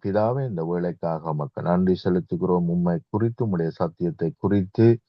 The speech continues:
நம்முடைய அழைப்பை குறித்து, நம்முடைய வாழ்க்கை குறித்து, நம்முடைய எதிர்காலங்களை குறித்து எங்களுக்கு வெளிப்படுத்துவீராக.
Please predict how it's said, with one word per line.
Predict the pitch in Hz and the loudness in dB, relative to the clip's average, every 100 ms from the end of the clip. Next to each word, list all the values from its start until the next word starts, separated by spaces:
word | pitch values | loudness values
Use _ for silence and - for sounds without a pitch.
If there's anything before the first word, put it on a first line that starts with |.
| _ _ _ - _ _ | _ _ _ -20 _ _
நம்முடைய | 113 139 135 117 95 | 6 8 8 8 8
அழைப்பை | 104 113 110 104 87 - | 6 4 4 2 0 0
குறித்து, | 95 92 82 - 110 | 0 0 0 -4 -2
நம்முடைய | 95 80 82 82 | -2 -2 -2 0
வாழ்க்கை | 78 90 90 - 85 78 | 2 2 0 -2 -6 -4
குறித்து, | - 98 95 117 | -2 -2 -2 -2
நம்முடைய | 104 80 73 82 | 0 -2 -2 0
எதிர்காலங்களை | 92 - 85 78 73 73 71 - | -2 0 0 0 -2 -4 -6 -2
குறித்து | 92 90 90 113 | 0 0 0 -2
எங்களுக்கு | 101 78 69 - 73 82 | 0 0 -4 -4 -2 0
வெளிப்படுத்துவீராக. | 82 - 82 76 78 73 76 82 87 87 82 | 0 0 -2 -2 -4 -2 0 2 2 2 -2